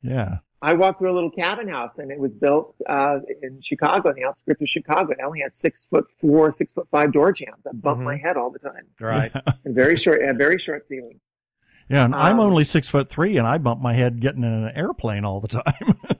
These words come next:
Speaker 2: Mm-hmm. Yeah, you know how I feel.
Speaker 1: <laughs> Yeah.
Speaker 2: So I was this wrestler, and then eventually I went down to, I toured. You, you travel, and you,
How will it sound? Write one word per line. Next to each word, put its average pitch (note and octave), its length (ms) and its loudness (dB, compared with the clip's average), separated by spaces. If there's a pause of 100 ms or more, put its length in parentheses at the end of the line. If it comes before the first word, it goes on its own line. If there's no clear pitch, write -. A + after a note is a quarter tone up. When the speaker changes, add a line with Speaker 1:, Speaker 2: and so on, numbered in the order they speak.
Speaker 2:
Mm-hmm. E3 520 -4 (680)
Yeah, B2 120 -10
you C#3+ 140 -2
know F3 140 4
how E3 180 4
I A3 300 0
feel. - 280 0 (200)
Speaker 1:
<laughs> F#3+ 200 -6
Yeah. - 140 -2
Speaker 2:
So F3 100 6
I F3+ 120 4
was G#3+ 200 4
this A#3+ 200 -4
wrestler, D#3+ 680 0
and D3 100 -4
then D3 120 -8
eventually D#3+ 460 -8
I D#3 40 -4
went D#3 240 -8
down D#3 260 -8
to, D#3 120 -4
I C3+ 60 0
toured. C#3+ 680 2 (120)
You, B2+ 300 -8
you B2+ 140 0
travel, C3 640 2
and A#2+ 120 -8
you, A2+ 220 -20